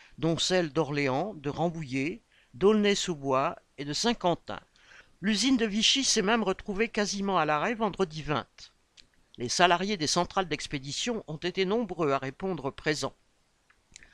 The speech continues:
Le centre de recherche dans le Val-de-Marne a aussi vu du monde se rassembler en débrayage.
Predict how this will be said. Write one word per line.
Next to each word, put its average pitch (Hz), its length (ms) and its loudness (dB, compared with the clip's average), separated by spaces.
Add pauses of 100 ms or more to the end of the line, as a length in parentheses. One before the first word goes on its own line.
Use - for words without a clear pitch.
(240)
Le 139 160 -8
centre 202 380 2
de 165 80 4
recherche 160 460 2
dans 143 120 -2
le 143 80 -6
Val-de-Marne 160 640 0 (420)
a 165 120 0
aussi 208 320 0
vu 208 160 -2
du 180 100 -4
monde 185 280 0
se - 120 -4
rassembler 165 540 0
en 175 100 2
débrayage. 160 760 -4